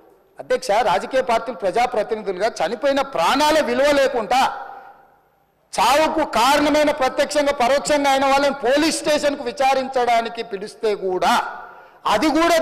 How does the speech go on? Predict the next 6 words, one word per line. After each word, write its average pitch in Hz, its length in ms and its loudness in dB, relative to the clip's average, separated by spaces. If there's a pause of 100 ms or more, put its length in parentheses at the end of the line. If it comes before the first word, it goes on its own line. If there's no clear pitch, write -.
(120)
తప్పుపట్టి 294 440 0
ప్రభుత్వాన్ని 277 680 0
బద్నాం 277 560 0
చేయాలి, 269 400 2 (480)
ముఖ్యమంత్రిని 285 680 0
తిట్టాలని 262 720 0